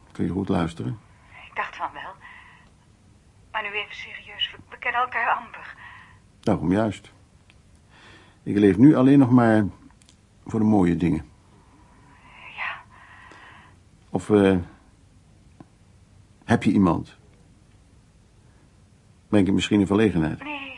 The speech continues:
Speaker 2: ik, ik ben, eh, hoe, hoe heet dat?
Speaker 1: Ongebonden?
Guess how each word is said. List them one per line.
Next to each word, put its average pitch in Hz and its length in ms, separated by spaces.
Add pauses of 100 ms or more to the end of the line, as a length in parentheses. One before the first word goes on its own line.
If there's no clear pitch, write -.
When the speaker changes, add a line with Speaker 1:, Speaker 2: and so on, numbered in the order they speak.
(140)
Speaker 2:
ik, 494 100 (360)
ik - 160
ben, 240 200
eh, 254 60 (920)
hoe, - 100 (600)
hoe 226 100
heet 220 160
dat? 196 200 (480)
Speaker 1:
Ongebonden? 120 640